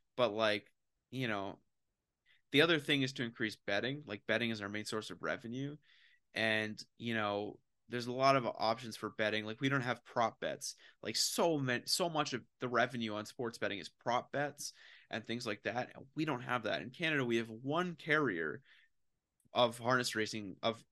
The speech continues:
of racing in general that has a monopoly on wagering. And it's like, you know,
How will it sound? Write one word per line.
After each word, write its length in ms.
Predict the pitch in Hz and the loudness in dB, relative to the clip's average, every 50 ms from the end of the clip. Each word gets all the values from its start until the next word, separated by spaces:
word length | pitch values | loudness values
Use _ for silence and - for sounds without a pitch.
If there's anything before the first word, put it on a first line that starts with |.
| _ - | _ -2
of 200 | 110 113 113 - - 117 | 0 0 0 -4 -10 -2
racing 420 | 117 117 123 139 135 - 151 131 | 2 4 4 4 4 2 0 0
in 80 | 113 107 | -2 0
general 300 | 110 123 131 139 131 110 | 0 2 2 2 2 0
that 120 | 104 104 | 0 -2
has 140 | 107 110 110 | -2 -2 -4
a 40 | 107 | -4
monopoly 720 | 101 101 107 113 117 120 120 - 87 65 60 50 - - _ _ - | -6 -2 0 2 2 2 2 0 -6 -8 -8 -10 -12 -16 _ _ -10
on 180 | 110 113 107 | -8 -8 -6
wagering. 520 | 104 104 107 107 - - 76 65 60 52 - - _ - - _ _ _ _ _ | -4 -2 -2 -2 -4 -6 -8 -8 -8 -10 -14 -18 _ -20 -20 _ _ _ _ _
And 260 | 107 113 113 113 - - | 2 2 2 2 0 -4
it's 220 | 135 135 135 - | -4 -4 -2 0
like, 260 | 127 120 117 113 - _ _ - 117 | 2 2 2 0 -2 _ _ -14 -6
you 120 | 131 135 | -4 -2
know, 320 | 127 117 107 104 98 - | 0 0 0 0 -2 -4